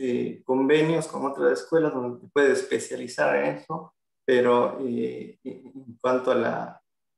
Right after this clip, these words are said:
al estudio principal, digamos, de este di-, de este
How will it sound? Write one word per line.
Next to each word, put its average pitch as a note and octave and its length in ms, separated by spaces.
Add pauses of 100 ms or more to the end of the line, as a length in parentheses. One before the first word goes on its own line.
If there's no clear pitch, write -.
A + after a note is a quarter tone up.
(220)
al B2 260
estudio B2+ 380
principal, C#3 640
digamos, C3+ 340
de C3 80
este C3+ 180
di-, B2+ 220
de C3+ 100
este B2 540